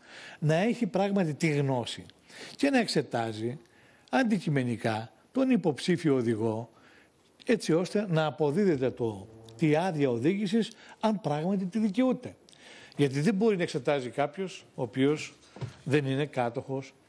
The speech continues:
ενός τέτοιου αντίστοιχου, ε, διπλώματος, τέλος πάντων, οδήγησης.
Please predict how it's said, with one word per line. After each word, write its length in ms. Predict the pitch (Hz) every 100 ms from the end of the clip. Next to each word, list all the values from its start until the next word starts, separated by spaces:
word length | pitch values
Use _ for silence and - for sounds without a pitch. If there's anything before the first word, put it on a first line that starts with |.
| _
ενός 380 | - 123 127 131
τέτοιου 520 | - 113 - 117 120 - - - - -
αντίστοιχου, 720 | 127 123 135 131 127 123 123 - _ _
ε, 80 | 135 131 123 117 113 110 110 110 113 127
διπλώματος, 640 | 156 156 147 135 120 123
τέλος 240 | 127 117
πάντων, 360 | - 120 117 120
οδήγησης. 680 | 139 123 135 117 - 107 -